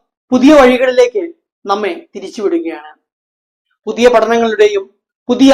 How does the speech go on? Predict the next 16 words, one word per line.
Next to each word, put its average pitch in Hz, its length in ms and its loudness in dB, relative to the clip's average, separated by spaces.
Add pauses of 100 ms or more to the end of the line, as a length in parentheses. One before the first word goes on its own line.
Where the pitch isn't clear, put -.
(120)
അവസരങ്ങളുടെയും 226 720 0 (440)
വഴികൾ 214 380 0
തേടി 196 220 -2 (460)
നമുക്ക് 190 300 -8 (220)
മുന്നോട്ട് 175 360 -10
പോകാം. 151 280 -12 (1400)
ഉയരെ 285 320 6
പറക്കുവാൻ 254 460 2 (500)
നമ്മുടെ 220 300 2 (160)
ചിറകുകൾക്ക് 208 580 -2 (480)
തൂവൽ 233 320 0
നെയ്തു 202 260 -4
തരാൻ 170 220 -2 (340)
ഈ - 20 -6 (100)
വിദ്യാലയത്തിന് 180 560 -10 (180)
കഴിഞ്ഞിട്ടുണ്ട്. 165 500 -16